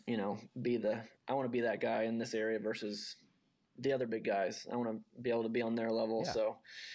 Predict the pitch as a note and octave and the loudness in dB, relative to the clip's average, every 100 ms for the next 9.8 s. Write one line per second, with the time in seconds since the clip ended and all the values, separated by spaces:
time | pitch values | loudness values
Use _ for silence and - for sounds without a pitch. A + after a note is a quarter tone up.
0 | - - - - D3 C3 A2+ A#2+ A#2+ A#2 | -14 -18 -10 -2 0 2 2 0 0 0
1 | A2+ A2+ A2 - - A2 A2+ G2+ - - | 2 0 -2 -4 0 0 2 0 -2 0
2 | A2+ A2+ A2+ G#2+ G#2+ - - - - - | 0 2 0 0 -2 -6 -16 -18 -16 -16
3 | - - - B2+ B2 A#2+ A#2 - D#3+ C3+ | -18 -14 -2 0 2 2 0 -2 -2 2
4 | C#3 C3 A#2+ A#2 A2+ - - A#2+ A#2+ A2+ | 2 2 2 2 0 -2 -2 -2 -2 -4
5 | - - C3+ C#3+ C3+ A#2 B2+ B2 A#2+ A#2 | -12 -6 -2 0 2 2 2 2 2 2
6 | - - _ - B2 A#2+ A#2+ A2+ A2+ A#2 | -2 -6 _ -4 -2 -2 -2 -4 -4 -4
7 | A2+ A2+ A2+ A2 G#2+ G#2+ _ - - - | -4 -2 -2 -2 -4 -6 _ -20 -20 -20
8 | - _ - - C#3+ C3 C3 B2+ B2 B2 | -20 _ -10 -2 -2 0 0 0 -2 -6
9 | - - A#2 A2 A2 G#2+ A2 | -12 -4 -2 0 0 0 -4